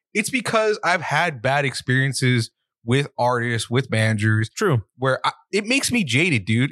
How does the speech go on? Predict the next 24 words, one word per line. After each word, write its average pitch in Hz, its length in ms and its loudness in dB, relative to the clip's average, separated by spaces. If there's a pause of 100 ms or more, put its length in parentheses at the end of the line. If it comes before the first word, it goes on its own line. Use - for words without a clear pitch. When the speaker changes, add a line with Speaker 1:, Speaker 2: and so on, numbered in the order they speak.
Speaker 1:
It 170 120 -2
Speaker 2:
Yeah. 120 160 2
Speaker 1:
makes 226 260 0
me 226 140 0
not 160 320 -2
want 151 180 0
to - 80 -8
be 156 100 0
nice, 135 440 -2
and 139 80 0
I 165 80 2
am 208 240 -2
fucking 220 320 -2
nice. 220 280 -2
Like, 117 100 -2
I - 20 2
really 165 360 2
am 180 140 0
fucking 170 280 -4
nice. 147 220 0
You 113 100 -2
don't 135 180 0
understand. 123 480 -2
You, 98 140 -6